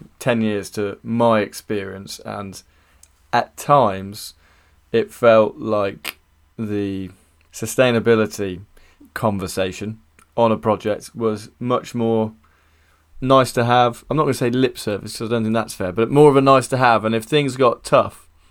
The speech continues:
it would potentially be the first thing that was value engineered out of a project, or looked at a project, different elements that could be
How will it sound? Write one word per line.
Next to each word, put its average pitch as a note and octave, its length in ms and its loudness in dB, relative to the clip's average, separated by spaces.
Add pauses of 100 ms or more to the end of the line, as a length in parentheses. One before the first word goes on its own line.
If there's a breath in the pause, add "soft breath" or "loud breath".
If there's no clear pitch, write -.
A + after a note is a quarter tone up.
(180)
it A#2 160 -4
would A2 200 0
potentially A2+ 420 -4
be A2 100 0
the G2+ 100 -6
first A2 360 0
thing G#2 160 -4
that G#2 100 -4
was F#2+ 120 -10
value G#2+ 280 4
engineered G#2 520 0 (500 soft breath)
out A#2+ 200 4
of G#2+ 120 -4
a G2 40 -10
project, A2+ 380 2
or A2 340 2
looked C3 320 4
at B2 120 2
a A2 60 -2
project, A2 400 0
different A#2+ 300 -4
elements G#2 600 -4 (380 soft breath)
that - 140 -6
could - 200 -8
be G#2 300 2